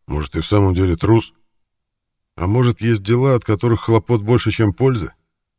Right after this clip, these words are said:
Мэл указал на лежащие рядом трупы. Если данный наглядный пример не подкрепляет мою точку зрения, то я даже и не знаю.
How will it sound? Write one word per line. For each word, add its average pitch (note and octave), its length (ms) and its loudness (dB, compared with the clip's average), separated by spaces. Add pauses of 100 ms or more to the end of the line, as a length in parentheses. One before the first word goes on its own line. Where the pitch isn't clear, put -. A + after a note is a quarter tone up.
(300)
Мэл E2 280 -4
указал E2+ 400 -4
на E2 120 0
лежащие E2+ 520 -4
рядом E2 240 -2
трупы. F#2 420 -8 (1040)
Если A2 340 0
данный A2+ 360 4
наглядный A2+ 480 4
пример A#2+ 360 2
не G#2 120 4
подкрепляет G#2+ 720 -2
мою G2+ 200 2
точку F#2+ 320 -4
зрения, F2 380 -2
то - 140 -2
я G#2+ 120 2
даже G2+ 300 2
и F#2 40 0
не F2 100 -2
знаю. F#2 380 -2